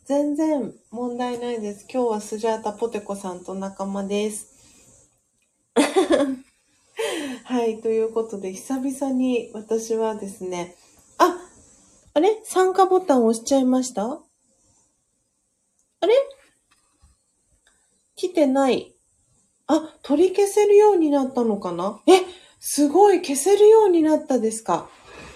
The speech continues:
なんか本当に、今日もですね、ライブ配信のページをと-、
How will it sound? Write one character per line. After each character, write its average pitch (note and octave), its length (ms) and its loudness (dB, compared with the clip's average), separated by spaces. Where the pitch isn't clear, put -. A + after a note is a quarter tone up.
な E4+ 120 0
ん E4 120 -2
か C4+ 160 -4
本 D#4 240 0
当 F4+ 160 -2
に、 E4 240 0
今 F#4+ 220 2
日 E4+ 60 2
も C#4+ 160 2
で A3+ 120 0
す A3+ 120 -10
ね、 A3+ 200 -2
ラ A#3 180 -2
イ - 20 -4
ブ C#4+ 100 -4
配 D#4 260 -2
信 D4 240 -4
の B3 100 0
ペ A3+ 200 -2
ー G#3+ 40 -4
ジ G#3+ 120 -6
を G#3 80 -4
と-、 G#3+ 220 -8